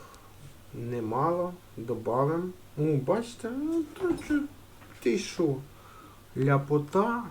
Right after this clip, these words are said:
Ні. Та й клик нехай там постоїть. Не, слиш, гусь,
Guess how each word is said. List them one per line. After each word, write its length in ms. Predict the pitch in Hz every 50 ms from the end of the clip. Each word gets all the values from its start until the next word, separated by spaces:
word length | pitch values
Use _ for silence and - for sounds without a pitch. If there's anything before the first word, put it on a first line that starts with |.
| - - - - - - - - - - - - - - - - - - - - - - - -
Ні. 240 | - 143 143 135 - 104 104 - - - - - - - - - - - - - - - - - - - - - - - -
Та 80 | - 190
й 120 | 208 202
клик 460 | - - - 156 170 175 165 - -
нехай 400 | 147 139 135 - - - 139 139
там 220 | 139 - 131 127 127 - -
постоїть. 840 | - 165 - - - - - - 120 117 110 101 101 98 101 - - - - - - - - - - - - - - - - - - - - - - - - - - - - - - - - - - - - - - - - - - - -
Не, 300 | 139 139 139 135 123 107
слиш, 260 | - - 160 185 175
гусь, 340 | 143 123 - 135 117 - -